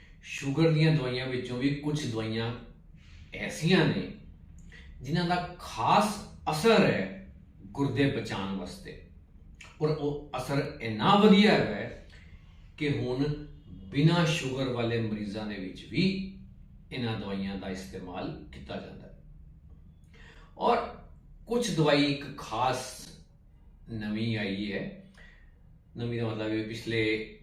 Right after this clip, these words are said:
ਦੋ ਤਿੰਨ ਸਾਲ ਤੋਂ ਇਸਤੇਮਾਲ ਹੋ ਰਿਹਾ ਹੈ, ਉਹਦਾ ਕੰਮ ਵੀ ਗੁਰਦਿਆਂ ਨੂੰ ਬਚਾਉਣ ਵਾਸਤੇ ਬਹੁਤ ਵੱਡਾ ਰੋਲ ਹੈ। ਇਹ ਜਿਹੜੀ ਆਖਰੀ ਗੋਲੀ ਹੈ, ਇਹ ਥੋੜ੍ਹੀ ਮਹਿੰਗੀ ਹੈ,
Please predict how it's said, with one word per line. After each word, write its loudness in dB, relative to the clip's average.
ਦੋ -6
ਤਿੰਨ -4
ਸਾਲ -4
ਤੋਂ -2
ਇਸਤੇਮਾਲ -6
ਹੋ -8
ਰਿਹਾ -2
ਹੈ, -6
ਉਹਦਾ 4
ਕੰਮ 0
ਵੀ 0
ਗੁਰਦਿਆਂ -4
ਨੂੰ -2
ਬਚਾਉਣ -6
ਵਾਸਤੇ -10
ਬਹੁਤ -10
ਵੱਡਾ -8
ਰੋਲ -8
ਹੈ। -18
ਇਹ 2
ਜਿਹੜੀ 0
ਆਖਰੀ 0
ਗੋਲੀ 2
ਹੈ, -4
ਇਹ -2
ਥੋੜ੍ਹੀ -4
ਮਹਿੰਗੀ 2
ਹੈ, -2